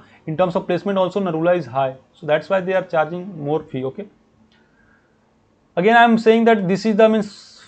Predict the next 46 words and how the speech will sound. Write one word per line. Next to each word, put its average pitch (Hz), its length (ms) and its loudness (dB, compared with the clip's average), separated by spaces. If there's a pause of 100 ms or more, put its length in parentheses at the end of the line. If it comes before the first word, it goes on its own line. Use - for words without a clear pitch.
fee 208 220 2
of 196 140 2
the 208 80 2
previous 190 400 0
year। 185 100 0
Okay, 175 160 -2
but 170 160 0
I 151 160 2
will 180 180 2
update 185 240 0
in 190 80 -2
the 190 80 2
description 180 440 -4
box 190 100 -4
that 160 100 0
what 147 140 0
is 170 100 -4
the 170 80 2
ex-, 160 220 2
exact 160 480 -4
fee। 190 140 -2
Okay, 160 200 -4
because 151 300 -4
they 151 80 2
haven't 151 360 4
updated 156 420 -2
it, 185 180 -6 (220)
so - 160 -8
I 147 100 2
will 147 180 0
update 160 220 -4
when 143 220 -4
they 139 80 2
will 135 180 -2
update। 123 240 -12 (120)
Okay, 226 120 -16 (640)
so - 140 -8
this 190 180 -4
is 226 80 2
all 214 160 4
the 226 140 2
fee 202 260 -4
structure 202 380 -4
of 180 120 -4
this 156 200 -4
college। 127 420 -8